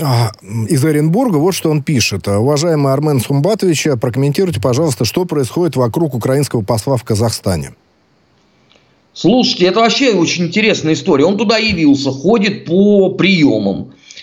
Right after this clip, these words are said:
Speaker 2: Сегодня официальный представитель мида Казахстана говорит о том, что он на самом деле объявлен нежелательной персоной,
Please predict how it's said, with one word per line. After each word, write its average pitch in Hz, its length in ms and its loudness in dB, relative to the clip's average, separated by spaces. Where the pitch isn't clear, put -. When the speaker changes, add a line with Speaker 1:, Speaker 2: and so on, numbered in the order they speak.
Speaker 2:
Сегодня 208 640 2
официальный 214 500 0
представитель 190 680 0
мида 170 400 2
Казахстана 127 840 -2
говорит 127 440 0
о 175 100 0
том, 131 300 0
что 139 240 0
он 214 120 2
на 180 120 2
самом 165 300 -2
деле 151 220 2
объявлен 135 520 0
нежелательной 131 600 -2
персоной, 147 840 -2